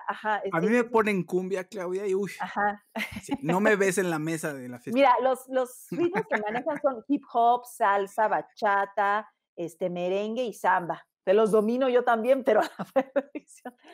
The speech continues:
Speaker 1: No, el hip hop sí, eso es lo que más me gusta. Y sí, los arreglos musicales son los, los de la obra, pero pues obviamente remasterizados y todo. Y sí está muy padre, te la pasas muy bien. Siento que está un poquito larga, le quitaría dos números musicales.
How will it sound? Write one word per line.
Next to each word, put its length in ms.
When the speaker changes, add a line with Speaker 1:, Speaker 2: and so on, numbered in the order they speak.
Speaker 1:
No, 120
el 120
hip 160
hop 220
sí, 320
eso 160
es 60
lo 60
que 100
más 160
me 80
gusta. 320
Y 160
sí, 160
los 160
arreglos 340
musicales 480
son 240
los, 300
los 180
de 100
la 180
obra, 240
pero 140
pues 120
obviamente 480
remasterizados 1200
y 40
todo. 360
Y 140
sí 100
está 180
muy 140
padre, 360
te 100
la 100
pasas 260
muy 140
bien. 180
Siento 280
que 60
está 120
un 80
poquito 340
larga, 460
le 120
quitaría 340
dos 180
números 320
musicales. 560